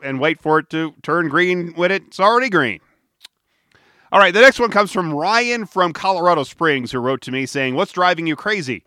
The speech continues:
I've had a dozen of near misses, all to do with drivers making a left turn and not yielding to drivers making a right turn at a traffic light.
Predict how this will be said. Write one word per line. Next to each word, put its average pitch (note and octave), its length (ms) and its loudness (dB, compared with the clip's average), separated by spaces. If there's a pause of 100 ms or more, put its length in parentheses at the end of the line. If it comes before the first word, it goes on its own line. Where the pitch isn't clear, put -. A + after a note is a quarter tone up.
(540)
I've F3 280 2 (140)
had A3 320 -2
a F#3 140 0
dozen A#3+ 640 -2
of E3 240 0
near G3 340 2
misses, D#3 640 -2
all G3+ 220 2
to A3 120 -6
do F#3+ 120 0
with D#3+ 100 0
drivers E3 480 2
making D#3 300 -4
a C#3+ 160 -2
left D#3+ 340 -2
turn C#3+ 540 -2 (480)
and D3 280 -4
not G3 360 2
yielding G3+ 500 -2
to E3 160 -6
drivers C#3 640 0
making D#3+ 400 -6
a D3+ 300 -4 (160)
right F#3+ 460 -2
turn D#3+ 340 -2
at F#3+ 80 -4
a F#3 60 -8
traffic F#3 360 -2
light. A2+ 280 -4